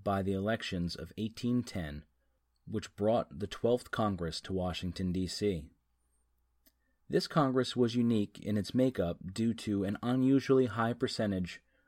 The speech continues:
of incoming freshmen. According to David and, according to David and Jean Heidler in their excellent book,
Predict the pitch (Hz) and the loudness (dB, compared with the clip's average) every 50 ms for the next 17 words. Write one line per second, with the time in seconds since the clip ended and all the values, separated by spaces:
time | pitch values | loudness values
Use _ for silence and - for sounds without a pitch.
0 | _ - 107 87 - 113 110 104 - 104 98 95 90 85 - - 131 131 - - | _ -10 -8 -6 -4 -4 -4 -2 -2 -2 0 0 -2 -2 0 2 2 2 2 0
1 | - - 95 95 - _ _ _ _ _ _ _ _ _ _ _ _ _ _ _ | -8 -12 -12 -14 -18 _ _ _ _ _ _ _ _ _ _ _ _ _ _ _
2 | _ _ _ _ _ _ _ _ _ _ _ _ _ _ _ _ _ _ - 104 | _ _ _ _ _ _ _ _ _ _ _ _ _ _ _ _ _ _ -10 -2
3 | - 127 127 131 135 131 127 - 131 113 110 107 107 104 107 123 - - - - | 2 4 4 6 6 4 2 0 0 2 2 4 4 4 4 2 0 -2 -4 -8
4 | 85 107 107 104 101 101 95 - - _ _ _ _ _ _ _ _ _ _ _ | -6 -2 -2 0 0 0 -2 -4 -6 _ _ _ _ _ _ _ _ _ _ _
5 | _ _ _ _ _ _ _ _ _ _ _ _ _ _ _ _ _ _ _ _ | _ _ _ _ _ _ _ _ _ _ _ _ _ _ _ _ _ _ _ _
6 | _ _ _ _ _ _ _ _ _ _ - 98 - - 117 120 135 156 165 - | _ _ _ _ _ _ _ _ _ _ -14 -12 -4 0 2 2 4 2 2 2
7 | 190 151 131 113 107 98 107 107 - - - 104 101 92 90 101 107 117 123 131 | 2 2 4 4 4 4 2 0 -2 -4 -4 -4 -2 -2 -2 -2 -2 0 0 -2
8 | 120 - - 117 107 101 90 80 80 85 101 - _ _ _ _ _ _ - 107 | -2 0 2 2 2 2 0 -2 -4 -4 -6 -8 _ _ _ _ _ _ -4 -2
9 | 98 101 95 - - - 101 - - - 123 127 123 - 110 98 95 90 - - | 0 0 0 -2 -2 -6 -6 -6 -2 0 0 0 2 2 0 0 0 -2 -6 -12